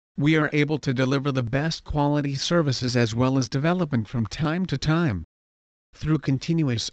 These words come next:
updates on our networks, we have been able to provide the best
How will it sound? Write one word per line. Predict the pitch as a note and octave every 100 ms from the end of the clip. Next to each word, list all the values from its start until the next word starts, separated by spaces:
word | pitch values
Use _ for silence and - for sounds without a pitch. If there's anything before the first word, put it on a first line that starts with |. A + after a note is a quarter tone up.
| -
updates | C3 - D#3+ F3 - -
on | D3
our | D3 C3
networks, | C3 E3+ - F#2+ F#2 - _ _
we | C3+ C#3
have | C#3+ C#3+
been | C#3+
able | C#3+ C#3+ C3+
to | C#3+
provide | B2+ A#2 B2 C3+ B2
the | A#2
best | A2 D#3 -